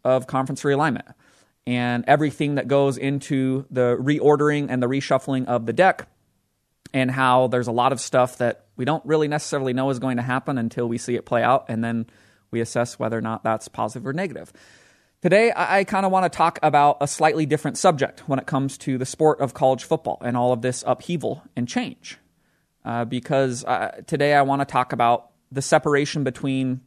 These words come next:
blue bloods and upstarts within the sport and what that looks like moving forward, because I find it to be a very interesting and pertinent subject in present day. So college football is a sport that has always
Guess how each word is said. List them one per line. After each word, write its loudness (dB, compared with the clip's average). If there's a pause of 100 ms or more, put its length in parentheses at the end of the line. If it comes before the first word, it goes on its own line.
(120)
blue 6
bloods 2
and -2
upstarts -4 (480)
within 0
the -4
sport 2
and -2
what 2
that 2
looks -4
like -2 (400)
moving 0
forward, -2
because -6
I -2
find -4
it -10
to -10
be -2
a -2
very -2
interesting -4
and -6 (800)
pertinent -4
subject -6
in -8
present -8
day. -4 (480)
So 2
college 2
football 0
is 0
a -4
sport 0
that -4
has -2 (100)
always 2